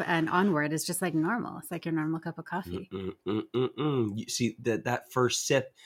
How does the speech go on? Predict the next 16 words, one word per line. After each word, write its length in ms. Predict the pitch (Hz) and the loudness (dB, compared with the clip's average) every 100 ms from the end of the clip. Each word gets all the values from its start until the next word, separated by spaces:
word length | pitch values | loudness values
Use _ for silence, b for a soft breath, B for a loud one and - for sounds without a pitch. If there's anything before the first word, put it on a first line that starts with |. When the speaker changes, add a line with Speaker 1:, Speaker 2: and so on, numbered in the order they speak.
| B | B
Speaker 2:
you 220 | - 104 120 | -2 4 6
only 240 | 135 101 | 6 4
get 340 | 78 95 - - | 2 2 0 0
one 260 | 90 82 | -4 -4
first 400 | 80 85 78 - | -4 -4 -4 -6
sip 220 | 82 82 82 | -6 -6 -6
in 80 | |
the 40 | 80 | -4
morning. 360 | 80 76 - - _ _ _ _ _ _ _ _ - | -2 -4 -6 -14 _ _ _ _ _ _ _ _ 0
Speaker 1:
I 100 | 175 | 2
know, 180 | 247 | 2
but 100 | 175 | 2
I 80 | 135 | 0
don't 180 | 151 185 | -2 -4
like 240 | 226 269 | -4 -6
it. 200 | - 170 | -8 -16